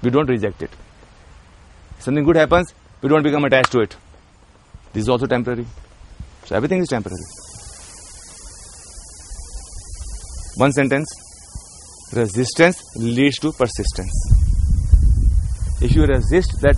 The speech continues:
disappointment, that sadness, that frustration, that ugliness, that anxiety, you'll keep on persisting in your life. By stopping it, you are giving energy to it. It.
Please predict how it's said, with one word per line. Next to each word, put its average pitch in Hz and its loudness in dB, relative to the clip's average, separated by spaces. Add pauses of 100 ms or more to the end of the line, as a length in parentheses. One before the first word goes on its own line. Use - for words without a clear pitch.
disappointment, 131 0 (800)
that 127 2
sadness, 127 0 (560)
that 123 0
frustration, 127 -2 (640)
that 107 -4
ugliness, 127 0 (400)
that 123 0
anxiety, 123 2 (440)
you'll 131 -2
keep 139 4
on 147 4
persisting 117 -2
in 107 -2
your 101 -4
life. 90 -8 (1400)
By 135 6
stopping 160 6
it, 180 2 (120)
you 156 8
are 151 6
giving 156 4
energy 131 0
to 110 -2
it. - -6 (760)
It. - 0